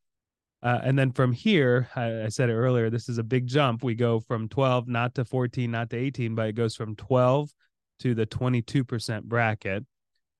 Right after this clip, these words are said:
And a lot of the money is gonna be taxed in this bracket. So from, <clears throat> from ninety-four thousand three oh one to two oh one and two, two hundred one thousand fifty dollars is now all gonna be taxed at that twenty-two percent rate.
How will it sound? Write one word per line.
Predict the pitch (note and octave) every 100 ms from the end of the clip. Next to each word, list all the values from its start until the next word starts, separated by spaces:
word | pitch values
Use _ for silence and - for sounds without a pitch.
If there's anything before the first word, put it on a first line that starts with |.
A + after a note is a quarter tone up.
| _
And | A#2+ A#2+ A#2+
a | A#2+
lot | B2 C3+ C#3+
of | B2+
the | B2
money | B2 C#3 A#2+
is | A2
gonna | A#2
be | A#2 A2
taxed | A#2+ A2 -
in | A#2
this | A2 -
bracket. | C#3 C3 A#2+ F2+ - _ _ _ _ _ _ _ _ _
So | - A#2+ A2+
from, | - B2 A#2 A#2+ -
<clears throat> | F#3+ G3+ E3+ A2 -
from | B2 A#2
ninety-four | A#2+ C#3 D3+ - D3 C#3+
thousand | - B2+ A#2+ A#2 G#2+
three | B2+ B2+
oh | A#2+
one | A2+ C#3+ A#2+ A2 A2+ - _ _ _ -
to | C3
two | - F3 F#3
oh | D#3+
one | C#3 A#2 A2+ A2+ A2+ A2 - _ _ _
and | A#2+ A2 A2 - -
two, | D3+ C#3 C3
two | E3
hundred | D#3 C3+ B2+
one | C3
thousand | B2 A#2+ A#2 A2+ A2+ -
fifty | D#3+ C3
dollars | A2 G#2 G#2+ A2+
is | A2
now | A2 A2 A2+ A2 - _ _
all | A2+ A2+
gonna | A2+
be | G#2+ G#2
taxed | - G#2+ G2+ - G#2
at | G#2
that | A2+ F#2+
twenty-two | - A#2 G#2+ A#2
percent | G#2+ G2+ G#2+ F2+
rate. | G2+ F#2 F2+